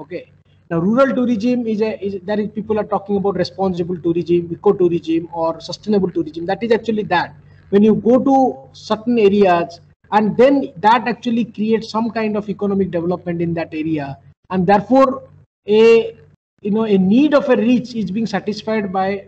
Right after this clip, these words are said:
by the poor. So in that sense, that would, that would actually bring more equi-, more equity. Suppose you want to go for tourism, but suppose you go and stay in a Taj hotel, for instance,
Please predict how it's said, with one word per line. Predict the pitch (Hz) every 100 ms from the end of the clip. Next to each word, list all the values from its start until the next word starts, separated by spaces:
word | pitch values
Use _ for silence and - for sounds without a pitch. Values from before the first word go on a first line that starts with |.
| -
by | 175 185 185
the | 175
poor. | - 190 135 - _ _ _
So | 208
in | 208 208
that | 220 226
sense, | 277 277 -
that | 220 214
would, | 202
that | 214 214
would | 254
actually | 233 247 220
bring | 175 208 214 -
more | 190 190
equi-, | 190 180 156 -
more | 160 190 180
equity. | - 302 - - _ _
Suppose | 220 202 262
you | 247
want | 262 220
to | 254 190 214
go | 240
for | 254 254
tourism, | 240 240 240 233
but | 220 220
suppose | - 190 226
you | 220
go | 185 208 214
and | 208 202
stay | - 196
in | 202
a | 196
Taj | - 180 180
hotel, | 131 170 175 -
for | 147
instance, | 147 - 147